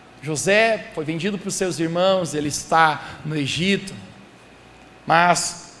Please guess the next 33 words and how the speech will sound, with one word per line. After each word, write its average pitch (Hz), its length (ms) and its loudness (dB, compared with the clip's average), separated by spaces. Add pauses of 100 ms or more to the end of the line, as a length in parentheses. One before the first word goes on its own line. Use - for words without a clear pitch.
(380)
nenhum 254 220 4
dos 233 160 2
planos 240 300 4
de 196 100 0
Deus 220 260 6
podem 214 260 0
ser 202 140 0
frustrados, 185 800 2
e 175 240 0 (220)
ele 180 120 4
é - 20 4
vendido 202 400 0
como 214 260 2
um 208 80 0
escravo, 220 680 2 (840)
mas 196 540 4
nesse 262 280 2
momento 277 520 6
ele 233 520 2 (540)
é 208 60 2
um 214 60 6
homem 262 220 8
tão 339 220 4
excelente, 247 680 0 (840)
que - 60 4
a 190 60 6
Bíblia 220 240 2
nos 214 200 0
narra 190 280 0
no 190 60 -2
livro 180 200 -2
de 170 100 -6
Gênesis, 143 640 -2